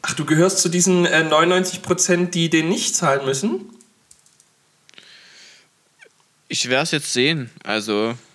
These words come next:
Speaker 2: ich,
Speaker 1: Ich hab,
Speaker 2: <laughs> ich
Speaker 1: ich hab,
Speaker 2: dachte, ich hätte,
Speaker 1: ich vom
Speaker 2: ich dachte, ich hätte, ich, ich hätte jetzt mehr. Aber vielleicht bist du auch besser informiert als ich. Das wäre ja
Speaker 1: Ich,
Speaker 2: nichts
Speaker 1: ich bin, ich bin
Speaker 2: Neues.
Speaker 1: vielleicht, ich bin vielleicht finan-, durch die vielen Veröffentlichungen von mir, ähm, mittlerweile finanziell derart gut gestellt.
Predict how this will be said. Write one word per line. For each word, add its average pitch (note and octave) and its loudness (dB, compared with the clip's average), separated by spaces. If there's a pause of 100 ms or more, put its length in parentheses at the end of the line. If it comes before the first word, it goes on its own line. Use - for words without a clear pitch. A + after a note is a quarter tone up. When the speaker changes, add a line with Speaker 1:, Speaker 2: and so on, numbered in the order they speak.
(240)
Speaker 2:
ich, - -8 (180)
Speaker 1:
Ich C3+ -6
hab, A2+ -2
Speaker 2:
<laughs> - -
ich - -4
Speaker 1:
ich - -4
hab, C3 0
Speaker 2:
dachte, - -8
ich C3+ -2
hätte, D3 0
Speaker 1:
ich C3 0
vom C3 -2
Speaker 2:
ich A#2 -2
dachte, D3+ -2
ich D#3 0
hätte, D#3+ -2
ich, D3+ 0
ich C#3+ 0
hätte C3+ -2
jetzt C3 -2
mehr. A2+ -2 (340)
Aber B2 -2
vielleicht C#3+ -2
bist E3 -4
du - 0
auch - -16
besser D3 0
informiert D3 -2
als B2 -2
ich. A2+ -4
Das A#2 -6
wäre B2 0
ja A#2+ 2
Speaker 1:
Ich, B2 0
Speaker 2:
nichts B2+ -2
Speaker 1:
ich - -6
bin, A#2+ -2
ich B2 0
bin C3 2
Speaker 2:
Neues. A#2+ 0
Speaker 1:
vielleicht, D3 -2
ich B2+ -8
bin D3+ -4
vielleicht C#3 -2
finan-, C3 -4
durch C3+ -6
die C#3+ -10
vielen D#3 -6
Veröffentlichungen D#3+ -4
von C3 -4
mir, C3+ 0
ähm, B2+ 0
mittlerweile C3 0
finanziell C3 2
derart B2+ 2
gut D#3 -8
gestellt. D#3 2